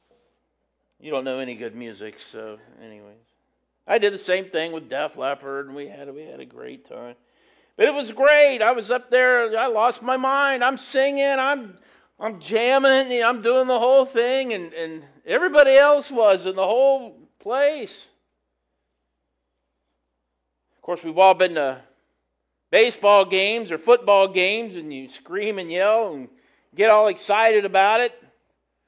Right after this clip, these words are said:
I've seen, you know, soccer moms and football dads lose their minds over, you know, silly calls or, "Ah, what's the coach doing?" You know, they, they go crazy.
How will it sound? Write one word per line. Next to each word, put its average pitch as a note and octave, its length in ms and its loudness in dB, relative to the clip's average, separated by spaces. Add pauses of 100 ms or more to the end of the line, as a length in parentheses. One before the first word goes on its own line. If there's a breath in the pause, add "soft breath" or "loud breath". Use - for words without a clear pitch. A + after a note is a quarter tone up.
(840)
I've C#3 220 -20
seen, D3+ 540 -12 (260)
you D3 160 -16
know, A#2 360 -14 (540)
soccer F#3+ 360 -2
moms F#3+ 640 -4
and B2+ 320 -12
football G3 420 0
dads F#3+ 520 0
lose F#3 320 -6
their F3+ 100 -4
minds G3 720 0
over, E3+ 580 -2
you E3 240 -10
know, D3+ 180 -8
silly G#3 360 -2
calls G3+ 600 4
or, F#3 140 2
"Ah, F4 920 -6
what's D4 180 -14
the D#4 120 -14
coach F4 420 -4
doing?" E4 480 -8
You G3+ 80 -10
know, G3 100 -8
they, G#3 160 -10
they F#3 140 -12
go F#3 200 -10
crazy. F3 600 -12